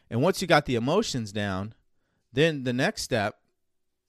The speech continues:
and again, I hope you guys are paying attention 'cause I, I'm literally telling you everything you need to know. Is once you know exactly what those emotions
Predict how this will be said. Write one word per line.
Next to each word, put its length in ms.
and 120
again, 480
I 120
hope 240
you 40
guys 220
are 60
paying 220
attention 420
'cause 180
I, 160
I'm 300
literally 320
telling 320
you 100
everything 380
you 60
need 140
to 60
know. 320
Is 160
once 300
you 100
know 300
exactly 500
what 200
those 200
emotions 720